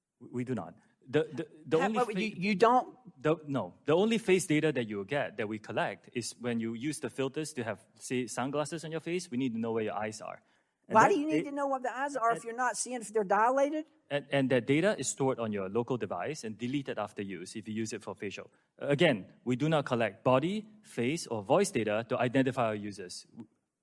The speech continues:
Speaker 2: I find that hard to believe. It's our understanding that they're looking at the eyes. How do you determine what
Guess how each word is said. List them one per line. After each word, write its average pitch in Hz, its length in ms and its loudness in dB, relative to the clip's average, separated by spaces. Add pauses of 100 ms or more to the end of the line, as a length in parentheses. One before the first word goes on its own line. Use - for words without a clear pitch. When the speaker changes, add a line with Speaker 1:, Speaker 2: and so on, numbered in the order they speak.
(760)
Speaker 2:
I 151 100 6
find 190 300 4
that 180 140 2
hard 185 260 6
to 160 60 -6
believe. 156 440 4
It's 123 140 -4
our 175 220 4
understanding 165 800 2
that 139 140 -6
they're 151 180 -4
looking 180 480 0
at 139 120 -8
the 117 180 -12
eyes. 170 600 4
How 214 240 -2
do 330 80 -2
you 359 140 2
determine 294 440 -4
what 262 160 0